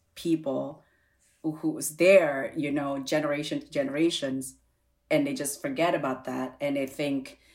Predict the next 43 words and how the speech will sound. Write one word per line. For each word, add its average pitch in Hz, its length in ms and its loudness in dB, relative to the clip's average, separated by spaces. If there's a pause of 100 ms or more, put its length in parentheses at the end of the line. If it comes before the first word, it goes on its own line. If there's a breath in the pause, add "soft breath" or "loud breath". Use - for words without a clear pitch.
(220 soft breath)
they 143 80 -2
could - 140 -4
do 143 100 -4
whatever 139 280 -2
they 135 120 -2
want. 147 320 2
That's 160 220 2
probably 220 680 0
what, 175 320 4 (120)
what, 160 300 2
what 151 180 0
we 165 120 4
would 165 240 -2
like 151 180 0
to 156 100 -10
do 160 380 2
right 156 200 2
now, 156 220 2
more 156 240 2
like 147 180 -2
an 147 100 -2
educating. 151 760 -4
I'm 143 100 -4
like, 143 140 -8
"Hey, 175 260 6
yes, 165 380 4
you 151 140 0
can 139 200 -4
visit 160 320 0
Singapore, 202 480 -2
you 143 100 -6
can 151 180 -4
visit 156 260 -2
Malaysia, 160 500 0 (420 loud breath)
and 302 120 0
especially 170 440 2
you 156 160 2
can 156 240 -4
visit 156 380 0
and 147 100 -2
enjoy 160 520 2
this 156 160 -2
beautiful 151 1000 0